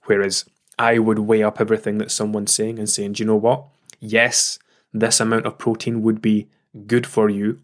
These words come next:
on paper, but if it's making you feel restricted and f-, you feel like you're missing out on other things, and then that's potentially gonna lead to you being unhappy or miserable or even performing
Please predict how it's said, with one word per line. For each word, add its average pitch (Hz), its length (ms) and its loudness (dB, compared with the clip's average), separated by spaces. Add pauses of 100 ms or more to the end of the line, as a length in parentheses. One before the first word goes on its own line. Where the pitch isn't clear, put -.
on 107 200 -2
paper, 123 500 -8 (600)
but 117 540 -2 (140)
if - 180 -4
it's 113 160 0
making 120 420 -2
you 113 100 -4
feel 120 260 -2
restricted 113 800 -4 (340)
and 107 160 -2
f-, - 100 -10
you 120 260 -2
feel 120 240 0
like 113 220 2
you're 110 120 4
missing 110 400 0
out 113 120 2
on 107 160 2
other 135 220 2
things, 131 560 -6 (360)
and 110 120 -2
then 107 160 4
that's 107 180 0
potentially 113 540 -2
gonna 104 240 2
lead 104 200 0
to 107 120 -2
you 101 140 0
being 104 300 -2
unhappy 131 580 0
or 110 120 -4
miserable 123 600 2
or 117 140 0
even 110 280 0
performing 107 680 0